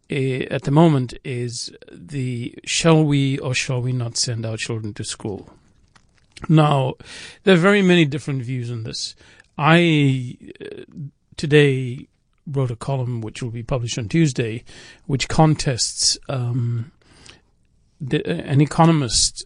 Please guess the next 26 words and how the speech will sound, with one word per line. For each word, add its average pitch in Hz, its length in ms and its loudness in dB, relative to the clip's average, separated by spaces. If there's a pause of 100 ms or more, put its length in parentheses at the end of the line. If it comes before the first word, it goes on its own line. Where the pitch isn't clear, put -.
y-, 135 220 -12
says, 127 540 -4
uh, 120 200 -8
sh-, - 340 -8 (180)
showed 127 560 0
the 135 180 -2
data 139 440 2
from 120 240 -4
Europe 135 480 4 (760)
and 123 340 -2
says 127 380 2
that 127 180 -2
in 123 160 0
Europe, 147 540 4 (280)
children 131 500 -2
aren't 120 280 -4
infected 113 600 -8 (580)
as 120 220 -2
much - 460 -2 (180)
as, 104 580 -4
don't 139 240 4
get 180 140 4
inf-, - 420 -2
infected 131 560 -2
as 123 140 -2
much 120 380 -2